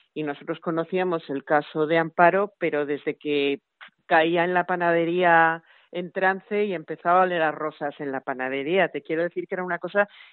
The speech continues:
que se comentaba en El Escorial, o sea, ni si-, nada, no, no, nunca se había publicado una noticia. Y a partir de ahí, eh, hablando con Curra, Curra ten-, pues tenía un hábito de cuando era chiquitita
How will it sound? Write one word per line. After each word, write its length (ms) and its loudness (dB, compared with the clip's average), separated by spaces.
que 180 -2
se 80 -8
comentaba 600 2
en 60 2
El 120 4
Escorial, 600 4
o 80 -4
sea, 120 -6
ni 140 -6
si-, 220 -10
nada, 440 4
no, 180 -4
no, 200 -8
nunca 560 0
se 60 -2
había 180 -2
publicado 480 -4
una 140 -6
noticia. 560 -10
Y 260 4
a 100 8
partir 460 -2
de 120 -2
ahí, 360 -4
eh, 480 -6
hablando 640 -2
con 260 -10
Curra, 540 2
Curra 320 -4
ten-, 760 -8
pues 160 -8
tenía 400 4
un 220 -2
hábito 560 2
de 100 -4
cuando 220 -6
era 100 -2
chiquitita 880 2